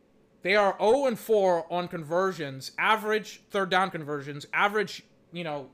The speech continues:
yards to go is eight. Let's see what happens here. Dak in the gun, flank left. Bang, they snap it to him. Dak looking, looking, fades. It's caught. Cedric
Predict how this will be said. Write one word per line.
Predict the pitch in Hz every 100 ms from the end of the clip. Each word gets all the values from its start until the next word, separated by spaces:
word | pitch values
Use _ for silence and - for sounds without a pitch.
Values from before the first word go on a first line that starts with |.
| _ 139
yards | 180 202 196 -
to |
go | 156 185 175 143
is | 135
eight. | 170 180 127 _ _ _ _ _ _ _ _ _ _ _ _ _
Let's | 147 151
see | 180
what | 175
happens | 160 185 190 139 131
here. | 139
Dak | 127 156 196 - - _ _ _ _
in | 165 208
the | 208
gun, | 170 170 175
flank | - 170 226 -
left. | 147 147 170 - _ _ _ _ _ _ _ _ _ -
Bang, | 180 196
they | 226
snap | 247 - 208 214
it | 214
to | - 175
him. | 165
Dak | 156 170 214 185
looking, | 190 196 202 226 - _ _ -
looking, | 180 180 226 226 220 _ _
fades. | - 196 190 233 233
It's | 214 -
caught. | - 208 220 - -
Cedric | 220 233 240